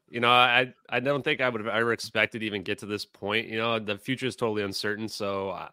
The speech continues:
I couldn't say what would happen, but we've had some really big names come in and supporting the content,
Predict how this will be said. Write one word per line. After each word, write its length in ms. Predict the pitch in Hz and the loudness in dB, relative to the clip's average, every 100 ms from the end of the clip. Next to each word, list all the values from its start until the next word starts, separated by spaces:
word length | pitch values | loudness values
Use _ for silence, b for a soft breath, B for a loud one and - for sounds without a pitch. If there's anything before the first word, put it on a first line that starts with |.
| - | -2
I 120 | 101 | -2
couldn't 400 | - 110 104 - | -2 -6 -8 -10
say 280 | - 101 98 | -4 -4 -2
what 180 | 101 | -4
would 100 | 98 | -4
happen, 420 | 98 95 98 104 98 | -2 0 -2 -6 -6
but 340 | 98 95 92 b b b b | -4 -4 -4 b b b b
we've 140 | 113 127 | 0 6
had 140 | 135 | 4
some 140 | 131 123 | 4 0
really 160 | 123 | 2
big 180 | 110 110 | 2 0
names 380 | 113 113 113 110 | 2 2 2 -2
come 240 | 117 113 | -2 -2
in 280 | 110 110 104 | 0 0 0
and 180 | 101 95 | -2 -6
supporting 360 | 95 120 110 | -4 0 0
the 60 | 104 | 0
content, 800 | - 110 110 - 110 107 107 104 | -2 -2 0 -2 -2 0 -2 -4